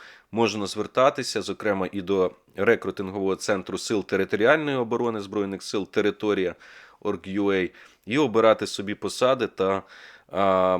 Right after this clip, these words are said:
добровільно йти, і жодна бузифікація, жодні інші дії просто не будуть загрожувати. Сам для себе обереш фах, спеціальність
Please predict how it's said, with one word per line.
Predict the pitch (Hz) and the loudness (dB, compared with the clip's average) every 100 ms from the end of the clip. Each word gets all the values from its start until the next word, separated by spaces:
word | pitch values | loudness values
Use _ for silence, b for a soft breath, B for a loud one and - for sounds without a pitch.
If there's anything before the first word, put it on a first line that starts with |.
| 85 | -2
добровільно | 90 113 107 110 117 110 95 | -4 -2 0 0 0 -2 -2
йти, | 92 - 120 135 110 _ - | -4 -2 0 0 -2 _ -12
і | 98 104 95 | -6 -4 -4
жодна | 90 117 104 92 | -2 -2 0 -4
бузифікація, | 98 92 - 95 117 110 - 87 | -6 -10 -12 -2 0 0 -2 -4
жодні | 104 98 101 | -4 -6 -8
інші | 101 98 - 90 | -8 -8 -8 -10
дії | 87 117 101 | -8 -6 -6
просто | 90 90 - 87 B B B B | -8 -8 -8 -10 B B B B
не | 95 90 | -10 -8
будуть | 98 95 | -6 -6
загрожувати. | 78 92 101 101 95 80 80 | -4 -4 -4 -4 -6 -8 -10
Сам | - 87 - 87 | -8 -8 -8 -8
для | 80 | -8
себе | - 85 82 - _ - | -6 -6 -6 -10 _ -16
обереш | 87 85 87 80 | -8 -4 -4 -4
фах, | - 90 - | -4 -4 -4
спеціальність | - - - 87 82 76 - | -12 -12 -4 -4 -4 -8 -16